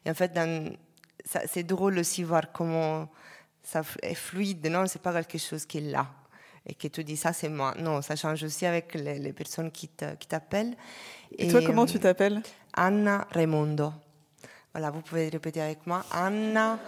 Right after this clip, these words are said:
Speaker 1: avec deux N, Raimondo. Et voilà.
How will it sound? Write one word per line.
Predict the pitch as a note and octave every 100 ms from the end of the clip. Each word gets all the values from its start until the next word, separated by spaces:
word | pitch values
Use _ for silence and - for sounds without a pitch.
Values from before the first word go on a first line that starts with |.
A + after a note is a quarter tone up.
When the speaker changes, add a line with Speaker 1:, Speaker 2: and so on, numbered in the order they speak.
| - A3+
Speaker 1:
avec | F#3 F#3
deux | F3+ E3
N, | F3 - -
Raimondo. | E3+ E3+ E3+ E3 D#3+ D3+ D3+ D3+ D3 C#3 - F3 F#3+ E3+ D#3+ - E3
Et |
voilà. | D3 C#3 C#3+ C#3